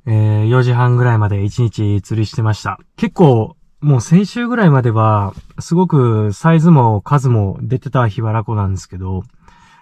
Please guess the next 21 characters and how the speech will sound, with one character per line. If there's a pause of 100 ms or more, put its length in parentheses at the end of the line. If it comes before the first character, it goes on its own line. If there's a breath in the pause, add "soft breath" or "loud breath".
七
月
三
十
日、
も
う
本
格
的
に
も
う
く
っ
そ
暑
く
な
っ
て、